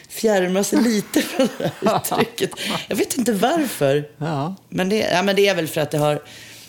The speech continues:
Speaker 1: det har fått en, en betydelseglidning helt enkelt, liksom.
Speaker 2: Ja.
Speaker 1: Vilket är tråkigt, men
Speaker 2: Ja, men det är ju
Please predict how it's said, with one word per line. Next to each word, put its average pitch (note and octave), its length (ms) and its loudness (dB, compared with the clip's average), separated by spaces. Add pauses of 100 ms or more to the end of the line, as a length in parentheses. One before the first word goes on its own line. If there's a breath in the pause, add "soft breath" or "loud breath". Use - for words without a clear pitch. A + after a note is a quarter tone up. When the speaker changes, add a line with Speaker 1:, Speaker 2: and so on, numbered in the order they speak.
(120 loud breath)
Speaker 1:
det F3 80 -2
har F3+ 80 0
fått - 320 -6
en, C#3 240 -2 (300)
en D#3 220 -2
betydelseglidning C3+ 1200 0
helt - 240 -2
enkelt, - 360 -6
liksom. - 180 2
Speaker 2:
Ja. D#3+ 180 0 (800)
Speaker 1:
Vilket C#3+ 300 -4
är - 100 -2
tråkigt, - 520 -10
men F3+ 120 0
Speaker 2:
Ja, D3 140 0
men D#3 240 -2
det C3+ 60 0
är B2+ 200 0
ju E3+ 180 0